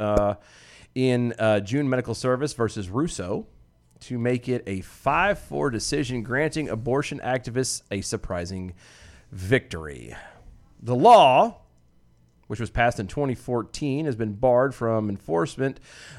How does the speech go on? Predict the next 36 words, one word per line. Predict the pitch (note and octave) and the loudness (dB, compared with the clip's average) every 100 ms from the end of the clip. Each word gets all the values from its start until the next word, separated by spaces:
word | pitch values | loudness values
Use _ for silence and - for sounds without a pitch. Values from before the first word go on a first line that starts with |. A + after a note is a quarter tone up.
| - | 4
by | B2+ | 6
a | B2+ C3+ | 8 8
lengthy | C#3 F3 D4 D4+ - C4+ B3+ | 6 6 4 0 -6 -6 -4
legal | A#3+ G#3+ G3 G#3+ | -4 -2 0 -2
battle | C3 - A2 E2+ D#2+ G2+ B2+ | -2 0 2 0 -2 -2 0
after | G#2+ A#2+ | -2 -2
Louisiana | B2+ F3 E3+ E3+ D#3+ | -2 0 0 0 0
doctors | A#2 G2+ - A2 A#2 | 0 -2 -2 -2 -2
and | A2 G#2 | -2 0
medical | G#2+ B2 C3+ | 2 0 -2
clinic | B2+ B2 A#2 A2+ - - - - _ _ _ | -6 -2 0 -2 -6 -20 -20 -20 _ _ _
sued | - - - - B3+ B3+ D#3+ F2+ D#2 - - _ _ _ - | -10 -6 -4 -2 0 2 2 0 -6 -18 -20 _ _ _ -6
to | C#3 | -4
get | C3+ | -2
the | |
law | A#2 F#2 F#2 | -2 0 -2
overturned. | G#2+ A2 - G#3+ F3+ A2 F#2 | -4 -8 -4 -2 0 -2 0
They | A#2+ | 4
argued | F3+ A#3 F#3+ G3+ F#3+ B2 | 6 4 2 -4 -6 0
that | C3 B2+ B2+ - - - - | 6 6 4 -2 -20 -16 -6
it | A2+ - | -6 -4
placed | - F3 F3 C#3 | 0 2 0 -4
an | - | 0
undue | F3 A3+ F#3+ A3 | 2 2 0 -6
burden | F3+ B2 B2+ B2 B2+ | -4 2 4 4 0
on | A#2 A2+ | 0 0
a | |
woman's | G#2 C#3+ G3 F#3 - | 0 -2 -2 -6 -10
right | G2+ A#2 C3 C3 | -4 0 0 -2
to | - A2 | -6 -6
an | |
abortion | G2 G#2 C#3+ D#3 E3+ | -4 0 2 0 -6
by | A#2 | -6
effectively | G2+ - C#3+ - C#3+ D3 | -6 -2 -2 -2 -2 0
eliminating | G#2+ B2 B2+ F3+ A#3 A3+ G3+ F3 E3 D#3 | 2 2 4 6 6 4 4 2 2 2
nearly | C#3+ C#3 C3 | 2 2 2